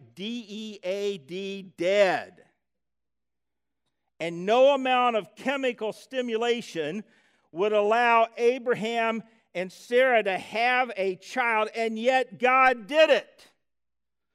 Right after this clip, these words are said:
This God who gives life to the dead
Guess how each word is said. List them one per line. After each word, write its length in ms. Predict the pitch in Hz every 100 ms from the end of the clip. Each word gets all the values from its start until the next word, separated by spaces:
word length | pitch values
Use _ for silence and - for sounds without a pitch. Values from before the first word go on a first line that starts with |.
| _ _ _ 123
This 300 | 208 220 170
God 480 | 208 233 220 202
who 360 | - 220 220 190 _ _ 156
gives 340 | 220 208 160
life 580 | 180 208 254 220 - -
to 140 | - 202
the 140 | 180
dead 640 | 139 180 196 120 92 98